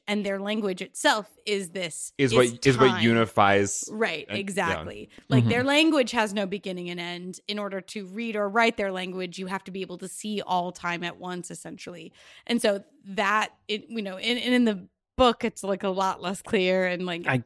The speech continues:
Speaker 3: completely disagree, but I understand.
Speaker 2: But, but, but, but I'm t-, saying the
Speaker 3: Sorry.
Speaker 2: holistic,
Speaker 3: <laughs>
Speaker 2: the holistic part is that she
Speaker 1: Yes.
Speaker 2: then uses that language to unify and get the world talking to each other again.
Speaker 1: Exactly.
Speaker 2: And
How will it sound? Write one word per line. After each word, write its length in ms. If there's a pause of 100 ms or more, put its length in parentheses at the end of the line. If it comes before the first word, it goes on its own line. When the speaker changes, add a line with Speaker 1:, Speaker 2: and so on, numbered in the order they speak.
Speaker 3:
completely 500
disagree, 460
but 260
I 80
understand. 420
Speaker 2:
But, 280
but, 200
but, 120 (180)
but 160
I'm 120
t-, 180
saying 180
the 100
Speaker 3:
Sorry. 140 (100)
Speaker 2:
holistic, 460
Speaker 3:
<laughs> 80
Speaker 2:
the 80
holistic 540
part 240
is 140
that 220
she 100
Speaker 1:
Yes. 260
Speaker 2:
then 200
uses 500
that 200
language 600 (160)
to 400 (100)
unify 800 (400)
and 240 (180)
get 160
the 60
world 260
talking 240
to 80
each 80
other 220
again. 420
Speaker 1:
Exactly. 520
Speaker 2:
And 380